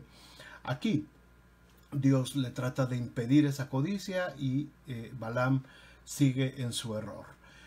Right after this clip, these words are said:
Eh, vemos también ya a la nueva generación en el capítulo veintiséis que va a, a, este, a nacer,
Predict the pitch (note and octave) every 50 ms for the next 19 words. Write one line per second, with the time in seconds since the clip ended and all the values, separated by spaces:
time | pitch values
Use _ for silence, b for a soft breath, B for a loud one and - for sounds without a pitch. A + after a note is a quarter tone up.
0 | B B B B - - C#3 C3+ C3 B2 B2 A#2+ A#2+ C3+ B2 D#3 E3 E3 F3 E3+
1 | D3+ - - C#3 C#3 C#3+ D3+ D3+ D3+ D3+ D3 D3 D3 D3 D3+ - - B2 A#2+ A#2+
2 | A#2 A#2+ A#2+ C3 C#3 D3 D3 D3+ D3+ C#3+ - C#3 B2+ A#2+ A#2+ A2+ A2+ - - -
3 | D#3+ F#3 A3+ B3 A3+ F3+ D3+ C3 B2+ A#2+ - - A#2+ - - B2+ B2+ - C#3+ C3
4 | C3 C3 A#2+ B B B B B B B - - C3+ C3 B2+ B2 - - A#2 -
5 | - D#3 E3+ A#3 A#3+ - - - - C3+ B2 B2 B2 B2+ C3+ - - A#2 A2 A2+
6 | - B2+ A2+ A2 G#2+ G#2 G2+ - - - - - A2+ G#2 G#2 G2+ G2+ G2 - B
7 | B B B B B B B - - A#2+ A#2 A2+ A2 - D#3 E3 G3 G#3